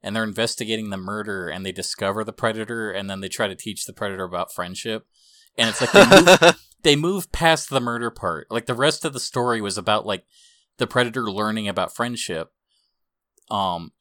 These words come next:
Speaker 1: and it's like they literally, they, there's no consequence for murder in Equestria, I guess. They're like, "Well, that's done. We gotta move on."
Speaker 2: Sure.
Speaker 1: Wow, this is awful. This is my worst Inktober yet.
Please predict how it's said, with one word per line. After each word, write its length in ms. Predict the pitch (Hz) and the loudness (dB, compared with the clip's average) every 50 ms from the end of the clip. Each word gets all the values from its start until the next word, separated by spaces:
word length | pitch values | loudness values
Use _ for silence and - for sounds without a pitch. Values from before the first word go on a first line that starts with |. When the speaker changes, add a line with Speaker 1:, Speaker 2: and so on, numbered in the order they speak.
| _ - | _ -2
Speaker 1:
and 120 | 131 123 110 | -2 0 0
it's 160 | 107 - - | -2 -2 0
like 180 | 131 120 - - | -2 -2 0 0
they 160 | 120 113 110 | -2 -2 -2
literally, 560 | 98 110 120 120 123 120 117 110 104 98 - _ - | -2 -4 -4 -2 -2 -2 -2 -4 -6 -6 -12 _ -8
they, 180 | 123 120 113 _ _ | -6 -6 -6 _ _
there's 320 | 117 - 123 113 113 - - | -14 -6 -6 -4 -4 -4 -4
no 200 | 120 120 123 117 | -2 -2 -2 -2
consequence 840 | - - - 120 113 107 - - - - 117 104 101 90 - - | -4 -4 -4 -4 -4 -4 -6 -12 -12 -8 -6 -6 -6 -6 -8 -10
for 240 | - - 104 92 - _ _ - | -6 -6 -6 -6 -6 _ _ -10
murder 520 | 104 92 92 101 101 117 113 113 110 104 | -6 -4 -4 -4 -4 -4 -6 -6 -8 -8
in 380 | - 92 98 92 92 90 90 - _ _ - - | -10 -10 -10 -8 -10 -10 -12 -14 _ _ -18 -16
Equestria, 640 | 92 - - 98 98 - - - 110 107 104 101 | -14 -8 -6 -6 -6 -6 -8 -8 -10 -10 -8 -8
I 60 | 107 104 | -6 -6
guess. 340 | 104 101 104 101 - - _ _ _ _ _ _ _ _ _ _ _ _ _ _ _ _ _ _ _ _ _ _ | -4 -6 -6 -6 -10 -16 _ _ _ _ _ _ _ _ _ _ _ _ _ _ _ _ _ _ _ _ _ _
They're 100 | - 123 | -4 -4
like, 100 | 117 - | -2 -2
"Well, 80 | 120 117 | -2 -2
that's 220 | 160 185 - - | -2 -2 -2 0
done. 300 | 123 143 156 175 170 143 | 2 4 4 4 4 0
We 80 | 123 117 | 0 0
gotta 180 | 135 139 135 | 0 0 0
move 160 | 123 123 110 | -2 -2 -2
on." 380 | 110 110 123 107 87 85 90 - _ _ _ _ _ _ _ _ _ _ _ _ _ _ _ - | -2 -2 -2 -4 -6 -8 -12 -16 _ _ _ _ _ _ _ _ _ _ _ _ _ _ _ -12
Speaker 2:
Sure. 480 | - - - 117 110 107 104 - _ _ _ _ _ _ _ _ _ _ _ _ _ _ _ _ _ _ _ _ _ _ _ _ _ _ _ _ _ _ _ _ _ _ _ _ _ _ _ _ _ _ _ _ _ _ _ | -10 -6 -4 -4 -4 -4 -6 -8 _ _ _ _ _ _ _ _ _ _ _ _ _ _ _ _ _ _ _ _ _ _ _ _ _ _ _ _ _ _ _ _ _ _ _ _ _ _ _ _ _ _ _ _ _ _ _
Speaker 1:
Wow, 160 | - 110 101 | -10 -8 -8
this 160 | 104 131 139 - | -8 -8 -10 -12
is 100 | - - | -12 -12
awful. 520 | 78 87 90 185 - - 92 76 - _ _ _ - | -12 -12 -12 -12 -14 -16 -18 -18 -20 _ _ _ -20
This 160 | - 127 - | -20 -18 -14
is 80 | 180 - | -8 -8
my 100 | 170 139 | -8 -6
worst 280 | 131 135 139 139 - | -6 -10 -12 -12 -12
Inktober 540 | 131 127 123 - - 147 151 160 135 104 90 | -14 -14 -14 -14 -16 -16 -16 -14 -14 -14 -12
yet. 180 | 82 82 82 | -12 -14 -14